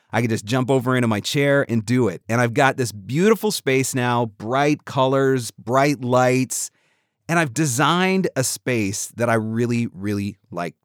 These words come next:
to hang out in. I designed a space that I'm proud of. So it's not a chore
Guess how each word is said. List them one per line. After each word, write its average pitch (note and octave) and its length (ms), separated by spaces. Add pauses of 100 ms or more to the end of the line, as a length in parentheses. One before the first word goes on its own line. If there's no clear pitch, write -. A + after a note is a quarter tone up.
to G2 100
hang F#2 240
out E2+ 160
in. B1 240 (760)
I B2 100
designed C3+ 400
a C3 40
space C3 300
that G#2+ 120
I'm A2 120
proud A2 400
of. - 260 (560)
So C3+ 480 (260)
it's E3 200
not E3+ 180
a C#3+ 60
chore A#2+ 760